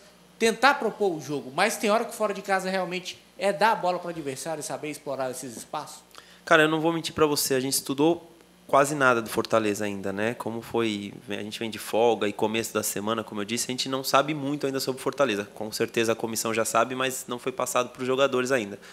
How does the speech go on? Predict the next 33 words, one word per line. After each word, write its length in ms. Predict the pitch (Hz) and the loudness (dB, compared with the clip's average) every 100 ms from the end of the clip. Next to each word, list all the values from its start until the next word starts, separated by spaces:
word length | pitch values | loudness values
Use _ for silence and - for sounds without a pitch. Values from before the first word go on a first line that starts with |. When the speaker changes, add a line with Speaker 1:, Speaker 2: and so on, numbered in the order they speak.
| - - - | -18 -18 -8
Speaker 2:
O 80 | 131 | -6
pouco 220 | - 147 | -2 -2
que 60 | 151 | -2
a 20 | |
gente 240 | 151 147 | -2 -2
viu 180 | 127 139 | 2 4
é 20 | |
um 40 | 147 | 4
time 220 | 147 151 | 2 0
muito 260 | 147 147 143 | 0 0 -2
intenso, 500 | 131 120 143 147 123 | 2 4 4 0 0
né? 200 | 120 135 - - - - | 0 0 -8 -18 -18 -2
E 60 | 113 | 0
é 40 | |
um 60 | 120 | 0
time 220 | - 131 | 0 2
realmente 340 | 127 131 131 | 2 2 0
que 80 | - | -2
quando 200 | 139 131 | -2 2
joga 200 | 120 131 | 4 4
em 80 | 120 | 2
casa, 380 | - 123 127 131 | 4 4 6 4
essa 200 | 123 127 | 2 -2
intensidade 600 | 123 131 - 117 120 120 | -2 -2 -2 0 0 0
vem 160 | 120 | -2
à 60 | 120 | -2
tona, 240 | - 117 | -2 -2
eles 120 | 113 - | -2 0
correm 220 | 113 117 | -2 0
bastante, 440 | 110 - 113 113 | -2 -2 -4 -4
eles 100 | 110 | -4
pressionam 420 | - 113 - 117 | -4 -4 -2 -2
bastante. 540 | 117 107 - 113 127 | -2 -2 -2 -2 -4